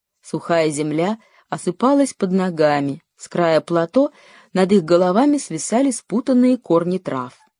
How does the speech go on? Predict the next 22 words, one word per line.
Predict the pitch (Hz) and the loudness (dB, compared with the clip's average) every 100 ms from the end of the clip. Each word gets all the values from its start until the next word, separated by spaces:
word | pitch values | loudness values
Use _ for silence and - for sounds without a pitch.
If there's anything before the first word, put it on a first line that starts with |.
| _ _ _ _ _ | _ _ _ _ _
Наконец | - 160 160 165 330 - | -10 -6 -2 0 -2 -2
папа | 208 262 285 - - _ | -2 0 0 -2 -18 _
поднял | 226 190 175 156 | 0 2 0 0
Лору | 175 320 330 | 0 2 2
и | |
поставил | - 147 - - 170 262 285 | 0 -6 -6 -4 0 0 0
ее | 262 262 - | 2 0 0
на | 165 | -4
плато. | 165 180 175 127 113 _ _ _ _ _ _ _ _ _ _ _ _ _ | -6 -8 -10 -12 -18 _ _ _ _ _ _ _ _ _ _ _ _ _
Сверху | - - 196 196 - 180 | -12 -2 2 0 0 -2
круглое | - 196 151 156 147 | 2 2 2 0 0
и | - | -2
плоское | 175 196 285 - - 151 135 | -8 -2 -4 -4 -8 -6 -4
оно | - 185 | -2 0
напоминало | 311 339 277 220 208 262 | 0 0 2 4 4 0
стол | 285 - - 175 123 _ _ _ _ _ - | -2 -8 -2 -2 -2 _ _ _ _ _ -8
и | 190 | -4
было | 175 220 | 0 2
покрыто | 196 160 - 208 240 269 - _ _ | 0 -2 0 -2 2 -2 -2 _ _
коротенькой | 180 170 165 311 320 330 330 | -2 2 2 2 0 2 2
мягкой | 320 208 151 - - | 4 4 2 -4 -8
травкой. | - 165 127 - - 143 | -6 -6 -8 -10 -20 -20